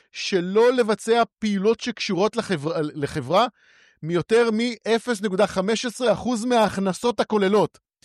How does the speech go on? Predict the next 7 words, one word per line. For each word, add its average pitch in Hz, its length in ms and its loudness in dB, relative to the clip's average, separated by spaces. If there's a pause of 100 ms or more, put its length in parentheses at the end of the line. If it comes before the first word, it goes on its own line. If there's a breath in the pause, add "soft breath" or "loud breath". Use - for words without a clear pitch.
(140 soft breath)
שזה 202 420 -4 (160)
מאה 233 280 -2
שלושים 202 340 -6
וחמש 202 360 -6
מיליון 190 340 -4
דולר 220 340 0
מתוך 208 380 -2